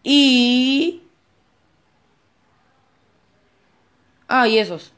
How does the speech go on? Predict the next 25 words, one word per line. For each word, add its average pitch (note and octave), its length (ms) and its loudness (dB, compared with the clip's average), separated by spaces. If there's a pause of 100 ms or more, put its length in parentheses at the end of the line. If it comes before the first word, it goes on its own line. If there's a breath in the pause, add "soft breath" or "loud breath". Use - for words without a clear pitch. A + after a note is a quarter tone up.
(380)
ah, G3+ 140 -4
no, G#3 200 -2
no G#3 140 -6
son G3 180 -8
tres. E3+ 320 -10 (500 loud breath)
Y - 40 -2
bueno, B3 160 2
después B3 260 0
llega B3+ 200 2
Cal G3 160 0
Kestis G#3+ 480 -6
y C#3 540 -6
su D#3 560 -4
robotito E3 680 -4 (420 soft breath)
B G3+ 320 0
D F#3+ 180 2
uno, F3+ 340 0
el C#3+ 140 -8
cual C3+ 200 -6
se D#3 120 -12
encuentra G#3+ 580 0
en F#3 100 -4
un G3 160 -6
planeta, F#3+ 540 -4
eh, - 120 -14